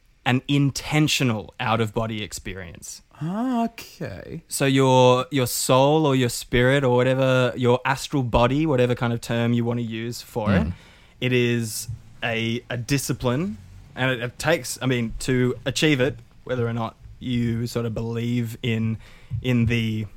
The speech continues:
Speaker 1: pseudoscience of, of astral projection,
Speaker 3: Mm-hmm.
Speaker 1: um, it takes a shit ton of discipline to be able to get your spirit out of your body by will.
Speaker 3: Mm.
Speaker 1: So
Speaker 2: Right.
Speaker 1: it's travel of the soul, and it's not like lucid dreaming,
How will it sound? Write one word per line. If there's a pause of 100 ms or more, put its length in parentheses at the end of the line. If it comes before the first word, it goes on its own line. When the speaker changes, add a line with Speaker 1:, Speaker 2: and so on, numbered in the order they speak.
(360)
Speaker 1:
pseudoscience
of,
of
astral
projection, (480)
Speaker 3:
Mm-hmm.
Speaker 1:
um,
it
takes
a
shit
ton
of
discipline
to
be
able
to
get
your
spirit
out
of
your
body (320)
by
will. (500)
Speaker 3:
Mm. (560)
Speaker 1:
So (320)
Speaker 2:
Right.
Speaker 1:
it's
travel
of
the
soul, (240)
and
it's
not
like
lucid
dreaming,